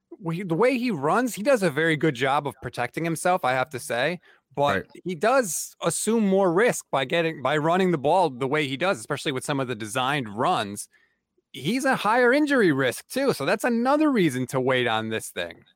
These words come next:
Speaker 1: Uh, it, you have every reason to wait if you're the Ravens.
Speaker 2: That's fair. I just think he's so talented, I wouldn't wanna risk making him mad and having him try to get out. I mean, I guess it doesn't really matter, right? I mean,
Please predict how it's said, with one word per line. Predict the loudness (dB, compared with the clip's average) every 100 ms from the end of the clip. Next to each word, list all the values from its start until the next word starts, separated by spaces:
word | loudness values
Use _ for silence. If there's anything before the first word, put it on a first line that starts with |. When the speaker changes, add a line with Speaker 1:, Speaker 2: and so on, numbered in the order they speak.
| -14
Speaker 1:
Uh, | -10 -6
it, | -6 0
you | 2
have | 2 0
every | 0 2 4
reason | 4 2 4 2
to |
wait | 2 2 -2
if | -6
you're | -6 -6
the |
Ravens. | -6 -12 -16 _ _ _ _ _ _ _ _ _ _ _ _ -4
Speaker 2:
That's | 0 0 -2
fair. | -2 -2 0
I | -2
just | -4 -4
think | -4 -4 -8 _
he's | -4 -4 -2
so | -2 -4
talented, | -2 -2 -2 -2 -2
I | -2
wouldn't | -2 -6 -8
wanna | -8 -8
risk | -6 -8 -10 -18 _ -20 _
making | -6 -4 -4 -6
him | -6
mad | -4 -4 -4
and | -6 -8 -12 -10
having | -6 -2 -2
him | -2 -4
try | -4 -4
to | -2 -4 -8 _ -4
get | -2
out. | 0 0 -4 _ _ _ _ _ _
I | -4
mean, | 0
I | 0
guess | 0 -2 -2
it | -2
doesn't | -2 -4
really | -6 -6
matter, | -2 -2 -2 -2
right? | -2 -2
I | -2
mean, | -2 -4